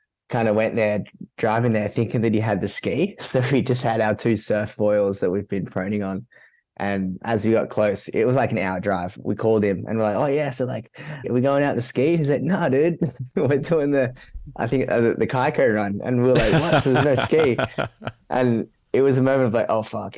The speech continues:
Speaker 1: but, like, really excited just to send it 'cause, you know, you stand up once and you're pumping quite far out. So when you fall, it's a long paddle in, and you obviously <laughs> don't wanna do that. But, uh, yeah, that was a really fun experience. And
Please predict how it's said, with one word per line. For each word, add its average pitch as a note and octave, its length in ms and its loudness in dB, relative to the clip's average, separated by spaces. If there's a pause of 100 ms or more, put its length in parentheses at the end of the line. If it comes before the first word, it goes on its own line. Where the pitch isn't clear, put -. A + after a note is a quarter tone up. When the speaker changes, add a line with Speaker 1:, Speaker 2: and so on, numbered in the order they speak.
(100)
Speaker 1:
but, G#2 160 0
like, G#2 220 0
really A2 260 2
excited G2+ 500 0
just G#2 280 -4
to A2 100 -4
send G2+ 320 -2
it - 180 2
'cause, G2+ 200 -2
you G2+ 60 -2
know, G2+ 80 -2
you G2+ 120 -2
stand G#2+ 340 0
up - 120 -2
once G2+ 420 -4
and F#2+ 320 -2
you're - 140 0
pumping G#2+ 480 0 (180)
quite - 300 -4
far G2 240 -2
out. F#2 280 -4
So F#2 280 -2 (880)
when A2 200 2
you G2+ 120 0
fall, G#2 680 2 (640)
it's A2 160 -4
a A2+ 40 0
long G#2+ 160 0
paddle G2+ 260 -2
in, G#2 320 -4 (100)
and G2+ 160 -4
you G#2+ 80 2
obviously G#2 240 -2
<laughs> G#2+ 60 0
don't B2 120 -4
wanna G2+ 180 -2
do F2+ 140 -2
that. F#2+ 200 -2 (800)
But, G#2+ 100 0
uh, G#2 40 0 (100)
yeah, B2 140 4
that C3+ 140 2
was E3+ 120 4
a C3 100 4
really A#2 220 2
fun A2 180 -4
experience. - 800 -2
And G#2 480 -4